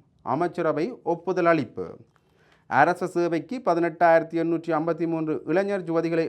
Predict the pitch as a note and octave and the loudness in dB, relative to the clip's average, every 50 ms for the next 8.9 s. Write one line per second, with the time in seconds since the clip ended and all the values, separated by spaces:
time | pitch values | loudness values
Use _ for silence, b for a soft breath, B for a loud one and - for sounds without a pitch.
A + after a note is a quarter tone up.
0 | - - - C3+ D3 E3+ F#3 F#3 - - G#3+ G#3 G3 - G3+ - E3+ D#3+ D#3 E3 | -4 -8 -4 0 2 2 2 0 -4 -8 -8 -8 -8 -8 -6 -4 -2 -2 -2 -2
1 | D#3+ D#3 D#3 - C#4+ C#4+ B3 - - C3+ C#3+ E3+ E3+ E3 - E3+ E3 D#3 E3 - | -2 -4 -4 -8 -12 -12 -12 -8 -4 -2 -2 -2 -2 -2 -4 -4 -4 -4 -4 -4
2 | - D3+ D#3 D#3 F#3+ F#3 F#3 D#3+ D3+ D#3 D#3+ E3+ E3+ E3 E3 E3 E3+ E3+ E3 D#3+ | -2 -2 -2 -2 -2 -4 -2 -2 -2 0 0 0 0 0 0 2 4 4 4 2
3 | D3+ - G2+ F#2 G2 A2+ D#3 - B B B B B B B A#2+ C#3+ E3 D#3+ E3 | 0 -4 -12 -12 -10 -10 -10 -10 B B B B B B B -2 -2 -2 -2 -2
4 | F3 E3 E3+ E3 D#3 E3 E3 E3 D#3+ E3+ E3 D#3+ D#3 C#3 - - - A#2+ C#3 D3+ | -2 -2 -2 -2 -2 -2 -4 -4 -2 0 2 2 2 2 0 -2 -4 -4 -2 -2
5 | D3 - D#3 C3 G#2 G#2 A#2 B2 C#3 E3 F#3+ G3+ F#3+ E3 E3 D#3 D3+ - - A3+ | -2 -2 -4 -4 -4 -2 -2 0 0 0 0 -2 -2 -4 -4 -4 -4 -4 -6 -6
6 | A#3 A#3 G#3 F#3 F3 D#3+ A#2+ F#2 E2 F2 E2 - - _ _ _ _ _ _ _ | -4 -4 -2 0 0 0 -2 -4 -6 -10 -14 -16 -18 _ _ _ _ _ _ _
7 | b b b b b B2+ C#3 E3+ E3 F3 E3 D#3 E3+ A#3 G#3+ F3+ E3+ E3+ F3 F3 | b b b b b -2 0 2 2 2 2 0 -2 -4 -2 0 0 2 2 2
8 | F3 E3+ E3 D#3+ D3+ E3 E3+ E3 E3+ D#3+ D#3+ D#3+ E3 D#3+ D#3 C#3 G2+ F#2 | 2 2 0 0 -2 -2 0 0 0 0 2 4 4 4 4 2 0 -4